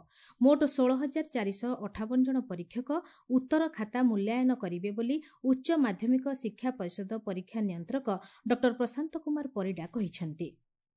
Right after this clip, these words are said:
ଅନୁଗୁଳ ଜିଲ୍ଲାରେ ଖଣିଜ ଉତ୍ପାଦନ ଓ ଶିଳ୍ପ ବୃଦ୍ଧିକୁ ଦୃଷ୍ଟିରେ ରଖି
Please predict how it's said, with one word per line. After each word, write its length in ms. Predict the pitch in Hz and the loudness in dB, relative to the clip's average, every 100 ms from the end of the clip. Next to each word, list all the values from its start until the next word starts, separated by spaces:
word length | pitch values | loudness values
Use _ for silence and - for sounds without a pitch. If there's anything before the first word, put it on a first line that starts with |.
| _ _ _ _ - | _ _ _ _ 2
ଅନୁଗୁଳ 420 | 262 320 320 392 | 6 8 10 8
ଜିଲ୍ଲାରେ 360 | 311 311 349 370 | 8 4 4 2
ଖଣିଜ 380 | - 233 233 285 | 2 2 4 2
ଉତ୍ପାଦନ 520 | 285 - 285 294 302 | 0 0 -2 0 2
ଓ 100 | 311 | 0
ଶିଳ୍ପ 360 | 302 233 196 208 | 2 0 2 0
ବୃଦ୍ଧିକୁ 400 | 247 254 269 285 | -2 -2 -2 -2
ଦୃଷ୍ଟିରେ 440 | 202 - - 247 | -2 -4 0 2
ରଖି 300 | 208 160 254 | 2 0 0